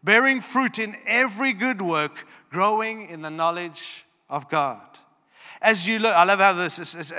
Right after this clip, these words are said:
basically some versions say, "As you learn more and more how God works, you'll learn more how you to work." Verse eleven, "Being strengthened with all his power according to his glorious might,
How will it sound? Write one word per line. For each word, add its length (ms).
basically 540
some 220
versions 320
say, 220
"As 240
you 140
learn 400
more 300
and 120
more 220
how 220
God 480
works, 580
you'll 180
learn 300
more 400
how 200
you 420
to 160
work." 160
Verse 220
eleven, 340
"Being 160
strengthened 580
with 120
all 200
his 200
power 320
according 380
to 100
his 100
glorious 560
might, 280